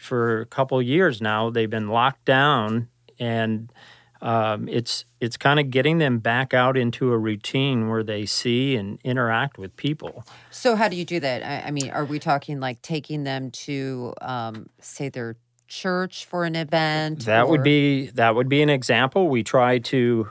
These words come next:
Speaker 1: we try to get people out to get back into those situations if they feel safe with it.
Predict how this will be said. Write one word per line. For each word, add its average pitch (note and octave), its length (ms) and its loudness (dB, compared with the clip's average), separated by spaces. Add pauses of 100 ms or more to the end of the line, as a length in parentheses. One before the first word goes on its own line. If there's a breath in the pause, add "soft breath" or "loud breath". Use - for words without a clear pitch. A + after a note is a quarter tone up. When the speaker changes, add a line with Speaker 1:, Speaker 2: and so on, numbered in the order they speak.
Speaker 1:
we B2 120 -2
try B2 200 2
to A#2 80 2
get A2+ 160 2
people A#2+ 340 2
out A#2 400 2
to A2 400 0 (120)
get A#2 180 -2
back A2+ 260 2
into A#2 300 0
those A2+ 320 2
situations B2+ 720 0
if A2+ 100 -6
they A#2 140 -2
feel G2+ 260 -6
safe G#2+ 400 -4
with B2+ 220 0
it. F3 180 2